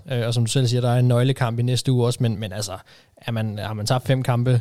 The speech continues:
øh, når vi går ind her, eller går ud af uge syv, så, så begynder det at se svært ud, specielt med det, de har hængende over sig.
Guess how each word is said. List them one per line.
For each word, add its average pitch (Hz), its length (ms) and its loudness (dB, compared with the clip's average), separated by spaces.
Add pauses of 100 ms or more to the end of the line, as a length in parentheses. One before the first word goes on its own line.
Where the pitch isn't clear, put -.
(160)
øh, 123 320 -2
når 120 100 -2
vi 113 100 0
går 120 140 2
ind 120 140 2
her, 113 220 0
eller 107 280 -4
går 117 100 0
ud 117 180 0
af 120 40 0
uge 113 180 -2
syv, 123 240 -4
så, 110 320 -2
så 113 180 -6
begynder 113 240 -2
det 107 40 -2
at 104 40 -6
se 110 80 -8
svært 113 260 -2
ud, 117 40 -2
specielt 113 360 -4
med 113 100 0
det, 110 140 -2
de 117 80 0
har 107 100 2
hængende 117 320 2
over 113 220 0
sig. 110 200 -4